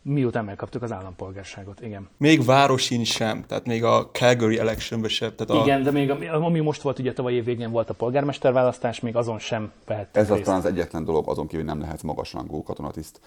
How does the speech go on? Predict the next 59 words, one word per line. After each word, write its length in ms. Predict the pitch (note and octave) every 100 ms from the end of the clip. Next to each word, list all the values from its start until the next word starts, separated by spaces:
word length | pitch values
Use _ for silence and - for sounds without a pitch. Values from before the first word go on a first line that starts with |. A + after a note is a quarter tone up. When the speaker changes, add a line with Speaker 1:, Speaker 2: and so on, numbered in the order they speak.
| - - -
Speaker 3:
Ezek 240 | E2 D#2+
a, 120 | E2+
ezek 180 | E2 E2+
az 60 | E2
a 60 |
dolgok, 160 | D2+ -
ami-, 140 | D#2+
amit 200 | - D#2+
nem 140 | D2 C2+
csinálhatsz, 460 | - A#1+ - -
ha 140 | - -
csak, 200 | - -
ha 120 | -
csak 180 | E2+ E2
le 100 | F2
van 140 | -
telepedve, 380 | - - D#2+ -
és 120 | -
nem 120 | - A#2
Speaker 1:
Igen, 140 | A2+
Speaker 3:
vagy 80 | A#2+
Speaker 1:
ha 60 |
csak 80 | -
a 20 |
Speaker 3:
állampolgár. 380 | - - G#2 G2+
Speaker 1:
P 40 | -
R 20 |
kártyád 360 | G#2+ - G#2+
van 140 | G#2 G#2+
meg, 220 | G#2 G#2+
igen. 180 | G#2 G#2+
Speaker 3:
Na 60 |
de. 140 | G2+ - - -
Speaker 1:
Elmondjuk 380 | - C#3+ D3 C#3+
a 40 | D3
végeredményét 560 | C#3 C3+ C3 C3 B2
a 60 | A#2+
választásoknak, 640 | B2 A#2 B2+ - E3+ C3
hogy 140 | A#2 - -
tisztában 360 | B2 - A#2 A#2+
legyenek 280 | B2 A#2+
a 40 | A#2
választók 400 | A#2 - A2+ -
is 140 | -
avval. 220 | D#3 A2+
Azt 140 | A2+ -
mondja, 180 | B2+ B2+
a 140 | F3
United 500 | C#3+ B2 - A#2+ A2
Conservative 680 | - B2+ A#2 A#2+ A#2 - A2+ -
Party, 320 | C3+ B2+ C3+
a 60 | A#2+
U 180 | B2
C 260 | A#2+ - A2 -
P, 60 | C3 C3 - -
konzervatívok 720 | C3 C3 A#2+ A#2 B2 A2 -
szereztek 400 | - B2 - B2
negyvenkilenc 640 | C#3+ A#2 A2+ C3 A#2+ A2+ -
széket 600 | - A2+ G2+ D#3+ -